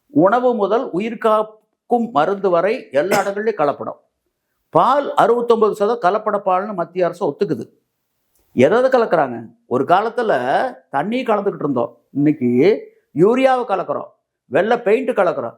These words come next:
காஸ்டிக் சோடா, மிருக கொழுப்பு, அத்தனையும் கலக்குறோம். பழங்கள் கார்பைடு போட்டு பழுக்க வைக்காத பழங்களே சந்தையில் இல்லை. இன்னைக்கு பார்த்திருக்கல, உங்களுக்கு தர்பூசணி கூட சொல்லியிருக்காங்க அண்மையில. அதே மாதிரி ஜவ்வரிசி இல்லை, வேதிப்பொருள் கலக்காத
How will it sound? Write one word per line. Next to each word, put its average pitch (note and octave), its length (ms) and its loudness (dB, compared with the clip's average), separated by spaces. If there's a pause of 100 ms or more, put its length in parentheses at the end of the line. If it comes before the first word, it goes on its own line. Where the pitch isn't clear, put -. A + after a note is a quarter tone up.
காஸ்டிக் A#3 400 -4
சோடா, F#3 260 2 (140)
மிருக A#3+ 340 2
கொழுப்பு, F#3+ 320 0 (200)
அத்தனையும் B3+ 560 -4
கலக்குறோம். - 360 -4 (840)
பழங்கள் A#3+ 500 2 (720)
கார்பைடு G#3 720 0
போட்டு F#3+ 220 -2 (260)
பழுக்க F3+ 320 0
வைக்காத F3+ 340 0 (120)
பழங்களே D#3 360 -2 (120)
சந்தையில் D3 420 -2
இல்லை. F#3+ 200 2 (680)
இன்னைக்கு C#3+ 280 2
பார்த்திருக்கல, F3 440 2
உங்களுக்கு D3 320 -4
தர்பூசணி C#3+ 500 -6
கூட D3 200 0
சொல்லியிருக்காங்க C3 460 -6 (460)
அண்மையில. A2+ 320 0 (600)
அதே F3 220 6
மாதிரி G3+ 160 2 (100)
ஜவ்வரிசி F#3 500 0
இல்லை, C3 160 0 (560)
வேதிப்பொருள் A3 580 2
கலக்காத E3+ 360 -2